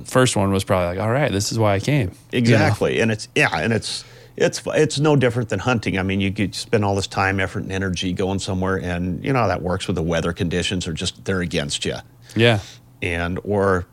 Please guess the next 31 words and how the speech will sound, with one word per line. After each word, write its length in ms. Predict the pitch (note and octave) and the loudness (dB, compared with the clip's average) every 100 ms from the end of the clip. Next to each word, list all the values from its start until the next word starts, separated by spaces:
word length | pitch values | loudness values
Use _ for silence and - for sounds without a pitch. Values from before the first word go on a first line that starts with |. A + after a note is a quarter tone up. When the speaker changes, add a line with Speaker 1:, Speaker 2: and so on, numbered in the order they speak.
| - - | -20 -12
Speaker 2:
the 160 | - F2 | -4 2
elk 220 | G2 G2+ | 2 2
are 40 | F#2 | -2
just 220 | F2 - | -2 -2
not 160 | E2+ - | -4 -2
in 60 | |
the 100 | F2+ | -4
area. 460 | D#2+ D#2 B1+ A1+ - - - | -4 -6 -6 -10 -12 -20 -10
Speaker 1:
Yeah. 240 | - A#2 A#2+ - | -2 0 -2 -8
Speaker 2:
You 180 | - D#2 | -10 -8
know? 260 | E2 E2 - | -6 -6 -6
Speaker 1:
For 80 | - | -2
Speaker 2:
And 80 | F#2 | 0
Speaker 1:
sure. 280 | F#2 B2 A#2 - - - - - | 2 0 -2 -8 -20 -20 -6 -2
Speaker 2:
but 180 | F2+ | 0
this 180 | G2 F2+ | 0 -2
is 100 | F#2+ | -2
the 120 | G2+ F#2+ | 0 2
area 240 | F#2 F#2+ | 2 2
you 140 | F2 | 2
gotta 180 | F#2+ F2+ | 2 2
hunt 280 | B2 A#2+ - | 2 0 0
in 180 | E2+ F#2+ | -2 -2
'cause 240 | F#2 D#2+ | -4 -4
you've 180 | E2+ - | -6 -6
committed 400 | - F2 F2 E2 | -4 -2 -2 -4
to 160 | - E2+ | -4 -4
it. 200 | G#2 - | -4 -6
You 80 | D#2+ | -8
got 240 | E2 - | -8 -8
your 140 | F#2 | -12